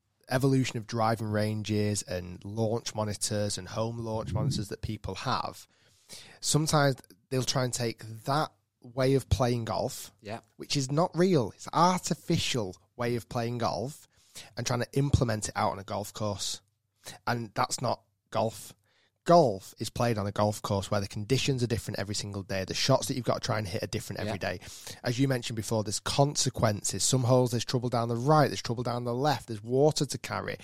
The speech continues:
Speaker 1: It's interwind, downwind, you're on a hill. Like, all of those things, as golfers, I think now in the,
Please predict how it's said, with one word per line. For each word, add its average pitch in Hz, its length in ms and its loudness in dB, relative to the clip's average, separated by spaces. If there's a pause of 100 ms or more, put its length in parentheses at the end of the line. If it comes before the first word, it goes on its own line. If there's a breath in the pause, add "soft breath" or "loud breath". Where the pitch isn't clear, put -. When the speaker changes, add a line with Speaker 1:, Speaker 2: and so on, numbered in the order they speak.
(320 loud breath)
Speaker 1:
It's 135 220 -4
interwind, 120 640 0
downwind, 139 600 2
you're 120 80 0
on 127 60 -2
a 117 40 -2
hill. 156 500 2 (460 loud breath)
Like, 156 160 -4 (100)
all 220 340 10
of 214 120 4
those 208 280 4
things, 165 800 0 (380 soft breath)
as 160 160 4
golfers, 170 580 4
I 113 60 -2
think 156 220 -2
now 165 300 0
in 175 120 2
the, 160 120 0